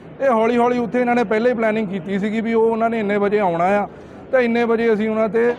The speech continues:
ਅਟੈਕ ਕਰਨਾ ਆ। ਤੇ ਇਹਨਾਂ ਨੇ ਪਹਿਲਾਂ ਹੀ ਉੱਥੇ ਸਾਰੇ ਰੋੜੇ ਵੀ ਰੱਖੇ ਸੀਗੇ, ਖਾਲੀ ਬੋਤਲਾਂ ਦੇ ਜਿਹੜੇ ਡਾਲੇ ਹੁੰਦੇ ਉਹ ਵੀ ਉੱਥੇ ਸਾਰਾ ਕੁਝ ਜਮ੍ਹਾਂ ਕੀਤਾ ਹੋਇਆ ਸੀਗਾ।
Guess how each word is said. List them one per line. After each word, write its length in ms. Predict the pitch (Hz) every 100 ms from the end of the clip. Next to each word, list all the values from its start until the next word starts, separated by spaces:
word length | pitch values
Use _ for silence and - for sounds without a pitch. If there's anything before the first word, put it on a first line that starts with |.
| - - -
ਅਟੈਕ 360 | 220 208 185
ਕਰਨਾ 340 | 185 185 165 160
ਆ। 220 | 143 120 - - - - -
ਤੇ 60 | 233 247
ਇਹਨਾਂ 240 | 254 269
ਨੇ 80 | 262
ਪਹਿਲਾਂ 340 | 262 226 233 254
ਹੀ 60 |
ਉੱਥੇ 280 | 247 208 247 214
ਸਾਰੇ 320 | 202 208 233
ਰੋੜੇ 320 | 202 190 190
ਵੀ 120 | 196 214
ਰੱਖੇ 300 | 208 220 220
ਸੀਗੇ, 340 | 214 220 220 - - - -
ਖਾਲੀ 300 | - 202 208
ਬੋਤਲਾਂ 400 | 208 208 208 214
ਦੇ 60 | 220
ਜਿਹੜੇ 160 | 220 226
ਡਾਲੇ 420 | 160 175 175 208
ਹੁੰਦੇ 200 | 202 208
ਉਹ 140 | 196
ਵੀ 120 | 226
ਉੱਥੇ 200 | 233 226
ਸਾਰਾ 220 | 214 220 226
ਕੁਝ 120 | 208
ਜਮ੍ਹਾਂ 280 | 180 196 220
ਕੀਤਾ 340 | 180 147 170
ਹੋਇਆ 240 | 175 185
ਸੀਗਾ। 320 | 185 202 233